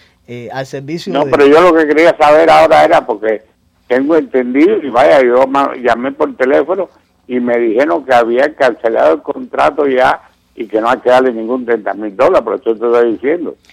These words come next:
Speaker 1: El, el asunto es que ya van varias veces que, que se hace eso y la
Speaker 2: Sí, lo han
Speaker 1: ciudad
Speaker 2: hecho, lo
Speaker 1: y
Speaker 2: han
Speaker 1: el,
Speaker 2: hecho,
Speaker 1: y
Speaker 2: no.
Speaker 1: el alcalde de la Hialeah ha recibido en la ciudad a, a estos personajes y les ha dado, eh, reconocimientos en la ciudad.
Speaker 2: No, indiscutiblemente que eso está mal hecho, por lo que te quiero decir, porque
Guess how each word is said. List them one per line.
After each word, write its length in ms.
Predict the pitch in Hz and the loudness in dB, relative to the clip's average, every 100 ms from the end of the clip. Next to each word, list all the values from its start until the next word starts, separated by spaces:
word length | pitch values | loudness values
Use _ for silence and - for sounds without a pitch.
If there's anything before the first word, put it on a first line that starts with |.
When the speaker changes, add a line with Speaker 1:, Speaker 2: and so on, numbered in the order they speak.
| _ _ _ _ | _ _ _ _
Speaker 1:
El, 300 | 120 135 135 | -10 -10 -10
el 140 | 135 127 | -10 -10
asunto 340 | 127 180 185 | -8 -10 -8
es 60 | 190 | -8
que 140 | 170 | -6
ya 100 | 170 | -6
van 140 | 170 165 | -6 -4
varias 300 | 170 170 156 | -6 -6 -8
veces 340 | 160 147 151 135 | -10 -10 -14 -16
que, 440 | - 117 117 113 | -16 -14 -14 -14
que 120 | 120 | -14
se 140 | - 131 | -10 -10
hace 280 | 143 160 156 | -10 -8 -10
eso 180 | - - | -10 -10
y 140 | 139 | -6
la 80 | 135 147 | 0 2
Speaker 2:
Sí, 40 | |
lo 60 | 135 | 4
han 40 | 143 | 4
Speaker 1:
ciudad 160 | 170 | 2
Speaker 2:
hecho, 200 | 165 160 | 0 0
lo 140 | 139 143 | 0 0
Speaker 1:
y 40 | |
Speaker 2:
han 80 | 143 | 0
Speaker 1:
el, 100 | 160 | -2
Speaker 2:
hecho, 160 | 151 135 | -2 -6
Speaker 1:
y 100 | 135 | -4
Speaker 2:
no. 80 | 143 | -2
Speaker 1:
el 100 | 151 | -2
alcalde 460 | 151 143 202 202 175 | -2 -2 -2 -2 -4
de 80 | |
la 160 | 151 147 | -4 -4
Hialeah 440 | 151 175 185 139 | -4 -4 -4 -4
ha 40 | 165 | -4
recibido 580 | 175 143 156 175 147 131 | -6 -10 -8 -6 -6 -6
en 80 | |
la 140 | 127 123 | -8 -10
ciudad 460 | 127 135 160 143 - | -10 -10 -10 -14 -18
a, 360 | 104 104 104 95 | -16 -16 -16 -14
a 180 | 117 127 | -12 -10
estos 220 | 135 131 | -12 -12
personajes 640 | 170 147 143 143 156 147 | -14 -12 -12 -12 -12 -12
y 80 | 120 | -12
les 160 | 113 117 | -12 -10
ha 80 | 135 | -10
dado, 480 | 131 135 139 131 101 | -8 -8 -8 -10 -12
eh, 160 | 107 101 | -14 -14
reconocimientos 920 | 113 110 110 110 110 117 147 165 135 | -14 -14 -14 -16 -16 -14 -14 -12 -12
en 80 | 107 | -12
la 120 | 104 | -14
ciudad. 260 | - 95 98 | -16 -16 -4
Speaker 2:
No, 280 | 127 156 135 | -2 0 -2
indiscutiblemente 1120 | 117 117 113 117 131 151 151 160 143 151 113 | -4 -6 -4 -2 0 0 0 -2 -2 -2 -2
que 120 | 123 | -4
eso 160 | 117 | -4
está 200 | 120 123 | -4 -4
mal 240 | 123 127 131 | -2 -2 -2
hecho, 220 | 131 - | -2 -2
por 140 | 104 107 | -2 0
lo 160 | 110 | 0
que 120 | 95 110 | -2 -2
te 40 | |
quiero 160 | 139 147 | 2 2
decir, 400 | - 151 131 110 | 2 -2 -4 -6
porque 300 | 101 101 | -4 -4